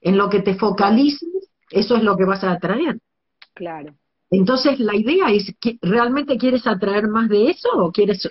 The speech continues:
Speaker 1: o quieres soltarlo? A la
Speaker 2: Soltarlo.
Speaker 1: enfermedad, a la enfermedad te amo, le muestro la otra mejilla, no puedo hacer nada.
Speaker 2: Claro, claro, claro.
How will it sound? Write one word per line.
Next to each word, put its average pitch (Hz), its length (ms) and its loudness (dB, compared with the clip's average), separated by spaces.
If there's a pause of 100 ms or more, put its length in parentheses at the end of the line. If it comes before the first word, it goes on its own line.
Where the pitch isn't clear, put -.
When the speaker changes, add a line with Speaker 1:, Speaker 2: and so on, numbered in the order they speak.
(100)
Speaker 1:
o 175 140 0
quieres 185 300 2
soltarlo? 147 440 -4 (220)
A 220 120 0
la 220 100 2
Speaker 2:
Soltarlo. 240 320 2
Speaker 1:
enfermedad, 294 340 0 (300)
a 220 140 0
la 226 80 2
enfermedad 240 500 2 (120)
te 254 160 2
amo, 233 400 2
le 175 120 2
muestro 240 320 0
la 226 120 2
otra 226 200 0
mejilla, 202 560 0
no 170 160 0
puedo 240 140 0
hacer 240 220 -4
nada. 311 280 0
Speaker 2:
Claro, - 140 -16 (600)
claro, 170 420 -12
claro. 165 240 -10